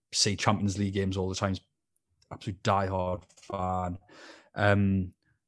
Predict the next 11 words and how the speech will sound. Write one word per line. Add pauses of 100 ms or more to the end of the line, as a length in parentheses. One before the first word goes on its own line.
(120)
so
probably (300)
should
talk
to
him
about
maybe
their
rotation
risks.